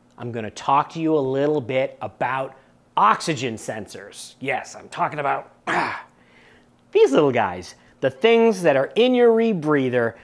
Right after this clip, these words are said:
that tell you how much oxygen is in your mix. And these things are really important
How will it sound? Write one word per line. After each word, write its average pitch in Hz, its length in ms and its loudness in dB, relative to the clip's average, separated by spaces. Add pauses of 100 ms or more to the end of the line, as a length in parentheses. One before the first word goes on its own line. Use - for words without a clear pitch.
(120)
that 135 200 -4
tell 202 280 0
you 123 420 0 (220)
how 190 340 2
much 175 300 0 (100)
oxygen 123 580 -2
is 113 300 -12
in 151 160 -4
your 139 160 -2
mix. 135 440 -6 (440)
And 151 240 -2
these 233 300 2
things 120 640 0 (500)
are 143 140 0
really 160 260 0
important 143 500 -2